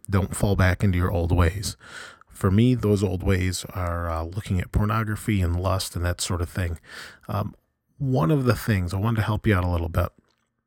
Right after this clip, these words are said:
uh, at least for me, is obviously pray daily, talk to God. One of the things he says when, uh, the Bible says that he will say when he gets to heaven, either, "Enter, my good and faithful servant,"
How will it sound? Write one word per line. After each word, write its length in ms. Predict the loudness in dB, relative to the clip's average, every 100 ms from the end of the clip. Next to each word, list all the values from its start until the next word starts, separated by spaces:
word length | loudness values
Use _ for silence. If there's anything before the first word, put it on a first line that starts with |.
| _ _ _ _ _ _ _ -20 -18 -2
uh, 220 | 2 2 2
at 160 | 0
least 240 | 2 2 0
for 200 | -4 0
me, 320 | 2 0 -2 -12 -20 -20 _
is 380 | -6 -2 -2 -4 -16 _ _ _ _ -6
obviously 760 | 0 2 4 4 4 2 2 0 -12 -20 -20 -6
pray 240 | 0 4 6
daily, 420 | 6 4 4 0 -4 -20 _ _ -20 -6
talk 240 | -2 -2 0
to 80 |
God. 320 | 2 2 0 -4 -12 -16 -18 -2
One 220 | 4 6
of 80 | 6
the 80 | 4
things 240 | 4 4
he 80 | 2
says 280 | 2 2 4
when, 280 | 2 0 -4 -14 -8
uh, 240 | -2 -2 -2
the 120 | 0
Bible 280 | 2 0 -2
says 340 | 0 0 0
that 120 | -4
he 100 | -4
will 120 | 0
say 200 | 2 4
when 140 | 4 2
he 60 |
gets 180 | 0 0
to 100 | 0
heaven, 320 | 0 0 -2 -2
either, 380 | 0 0 0 -4 -12 -18 -18 -2
"Enter, 320 | 0 4 4
my 160 | 4 6
good 160 | 8
and 140 | 8 6
faithful 340 | 6 6 2
servant," 400 | 2 2 2 0